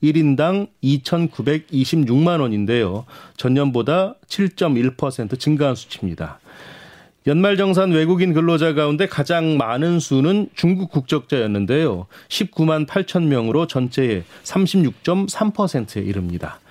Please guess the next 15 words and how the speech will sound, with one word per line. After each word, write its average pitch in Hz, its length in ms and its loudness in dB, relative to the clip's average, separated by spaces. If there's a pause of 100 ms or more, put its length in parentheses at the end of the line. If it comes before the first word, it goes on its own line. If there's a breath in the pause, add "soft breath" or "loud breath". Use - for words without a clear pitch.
(340 loud breath)
다음으로 139 580 0
베트남, 160 640 0
네팔, 165 640 -2
캄보디아, 135 840 0
필리핀 170 400 0
순이었습니다. 90 760 -6 (720 loud breath)
국세청은 190 880 0
국내 180 460 2
근로소득이 165 680 2
있는 135 220 2
외국인 143 420 0
근로자는 123 800 0
국적이나 139 640 0
체류기간, 127 720 0
소득 151 460 0